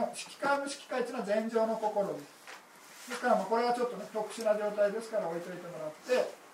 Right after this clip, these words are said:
まあ、善情に達したことがない普通の人と関係するのは、この二つですね。この二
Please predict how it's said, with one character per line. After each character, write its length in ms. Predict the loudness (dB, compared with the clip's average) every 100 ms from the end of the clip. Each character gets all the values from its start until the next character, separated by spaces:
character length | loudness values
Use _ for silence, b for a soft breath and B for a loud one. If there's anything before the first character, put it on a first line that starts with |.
| -20 -6
ま 240 | -2 -2
あ、 20 | 2
善 240 | 2 2
情 60 | 4
に 160 | 4 4
達 200 | 0 0
し 20 |
た 80 | 0
こ 140 | -2 0
と 80 | 0
が 140 | 2
な 160 | 2 2
い 40 |
普 120 | 0 -8 -6
通 80 | -4
の 120 | -4
人 240 | -4 -2 -2
と 100 | -2
関 240 | -2 -4
係 200 | -2 -2
す 80 | -2
る 160 | -4 -2
の 160 | 4
は、 260 | 6 6 4 -2 -18 -20 -14 -4
こ 100 | -2
の 120 | 0
二 220 | 2 0
つ 40 | 0
で 80 | -6 -10
す 80 | -12
ね。 80 | -14 -16 -16 -18 -20 -20 -20 -20 -20 -16
こ 60 | -14
の 80 | -14
二 240 | -16